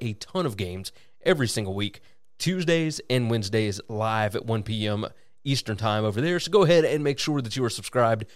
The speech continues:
on that channel. And while you're at it, make sure that you are subscribed right here on Winning Cures Everything, of course, to the podcast or to the YouTube show.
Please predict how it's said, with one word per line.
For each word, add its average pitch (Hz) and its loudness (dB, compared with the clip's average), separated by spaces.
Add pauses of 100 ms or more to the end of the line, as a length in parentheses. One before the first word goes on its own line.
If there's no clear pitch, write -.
(240)
on 151 6
that 135 -2
channel. 110 0 (440)
And 185 2
while 240 4
you're 196 2
at 233 6
it, 156 -2
make 196 0
sure 208 -2
that 185 -6
you 196 2
are 190 6
subscribed 165 0
right 143 2
here 127 0
on 120 0
Winning 120 0
Cures 113 -2
Everything, 98 -2 (300)
of 117 -6
course, - 0
to - -12
the 107 -8
podcast 113 2 (120)
or 139 2 (560)
to 233 -2
the 240 -4
YouTube 160 -4
show. - -8